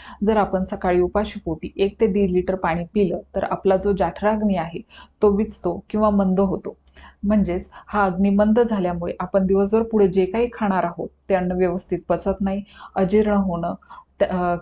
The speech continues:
किंवा आपला पचनशक्ती मंद होणे, त्याच्यामुळे शरीरामध्ये आम उत्पन्न होणे, हा आम उत्पन्न झाल्यामुळे विविध प्रकारचे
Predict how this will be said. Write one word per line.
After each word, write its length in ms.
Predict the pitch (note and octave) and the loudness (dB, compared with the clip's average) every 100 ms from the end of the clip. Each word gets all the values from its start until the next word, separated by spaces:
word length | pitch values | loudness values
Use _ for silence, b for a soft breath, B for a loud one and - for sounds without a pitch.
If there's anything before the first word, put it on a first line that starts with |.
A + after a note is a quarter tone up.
| - | -4
किंवा 380 | F#3+ F#3 F3 - - | -2 0 0 -2 -8
आपला 240 | F3+ - F3+ | -10 -2 -2
पचनशक्ती 920 | F#3 F#3 - G3 G3 G3+ - F#3 F#3 - _ _ _ _ - | -2 -4 -4 -6 -6 -10 -4 -4 -4 -10 _ _ _ _ -4
मंद 300 | F#3+ F#3+ G#3 | 0 4 4
होणे, 380 | G#3 F3+ F3+ F#3+ - | 2 0 -4 -8 -4
त्याच्यामुळे 500 | F#3+ F#3 F3+ F3+ F#3+ F#3+ B B | -2 0 0 -2 -4 -6 B B
शरीरामध्ये 600 | - G3+ F#3 F#3 F3+ F3+ - | -4 0 2 2 2 -2 -2
आम 220 | G3 G#3 | -2 2
उत्पन्न 440 | G3 F#3 - F3 E3+ | 2 2 -2 -2 -2
होणे, 360 | F3+ E3+ F3 F#3 | -4 -6 -8 -4
हा 120 | G3 - | -4 -2
आम 200 | F#3+ G3+ | -2 0
उत्पन्न 480 | A3 G#3 - G#3 G#3 | 0 0 0 0 0
झाल्यामुळे 520 | G3+ G3+ E3+ E3 F3 | 0 0 0 0 -2
विविध 320 | F3 F#3+ G3+ | 0 2 2
प्रकारचे 520 | A3 F#3 E3 E3+ - | 0 -2 -4 -4 -6